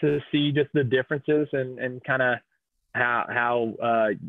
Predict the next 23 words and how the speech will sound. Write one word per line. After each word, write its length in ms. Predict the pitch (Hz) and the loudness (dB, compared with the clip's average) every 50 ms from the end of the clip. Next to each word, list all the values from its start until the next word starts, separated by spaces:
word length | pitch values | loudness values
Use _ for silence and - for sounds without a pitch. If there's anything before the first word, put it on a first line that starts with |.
| - - | -14 -10
y-, 140 | - 117 113 - | -10 -10 -10 -8
you 240 | 113 120 120 120 120 | -6 -4 -2 0 0
wanna 400 | 117 113 113 110 110 92 101 107 - | 0 0 2 0 0 0 0 -4 -4
establish 360 | - - 113 110 113 117 107 - | -2 0 0 0 0 -2 -2 -2
your 120 | 113 107 | -2 -2
life 260 | 101 98 95 104 110 107 - | 0 0 0 0 0 -2 -2
based 260 | 110 104 104 - - | 0 0 0 0 0
off 160 | 107 104 - - | -2 -2 -2 -2
of, 220 | 107 101 98 95 - _ _ _ _ _ _ _ _ _ - | -2 -2 -2 -2 -6 _ _ _ _ _ _ _ _ _ -2
it, 240 | 127 139 120 135 139 | 0 0 2 2 0
it's 100 | 127 - | 0 0
kinda 160 | - 208 214 | 0 0 2
like 160 | 175 143 - _ _ - | 2 0 -2 _ _ -2
picking, 540 | 156 156 - _ - - 135 127 120 - - - | 0 0 0 _ -4 -4 -4 -4 -4 -10 -10 -4
picking 220 | - 156 - 135 120 | -4 -2 -2 -2 -4
pieces 380 | - 127 123 - - 113 107 110 | -2 -4 -4 -2 -2 0 0 2
of, 160 | 104 101 107 117 | 0 0 -2 0
th-, 120 | 123 131 117 | 0 0 2
there 140 | 147 151 139 | 2 2 0
are 60 | 123 | 0
certain 240 | - 151 117 131 117 | 0 -2 -2 -2 -2
things 260 | - 120 127 117 110 | -2 -2 -2 0 0
that 200 | 117 110 - | 0 0 0